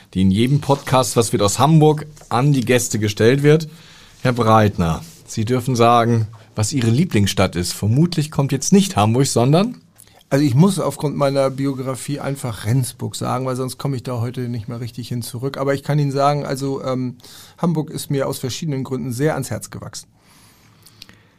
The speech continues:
Speaker 1: Ihr Lieblingsort, das heißt jetzt nicht die Stadt, sondern irgendwie ein kleiner, überschaubarer Ort, wo man gerne sitzt, schaut.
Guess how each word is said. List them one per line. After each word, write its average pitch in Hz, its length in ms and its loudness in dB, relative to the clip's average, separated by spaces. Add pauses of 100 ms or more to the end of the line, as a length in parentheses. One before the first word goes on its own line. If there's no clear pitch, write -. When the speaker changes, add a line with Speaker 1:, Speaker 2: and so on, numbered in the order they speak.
(640)
Speaker 1:
Ihr 101 140 2
Lieblingsort, 113 1120 2
das - 140 -6
heißt 120 160 -2
jetzt 113 160 -6
nicht 110 160 -6
die 101 80 -4
Stadt, 117 280 -4
sondern 110 280 -4
irgendwie 113 220 -4
ein 98 140 -4
kleiner, 127 440 -2
überschaubarer 113 640 -2
Ort, 107 280 -2
wo 113 40 -6
man 110 160 0
gerne 107 240 2
sitzt, - 640 -2 (880)
schaut. 110 540 -4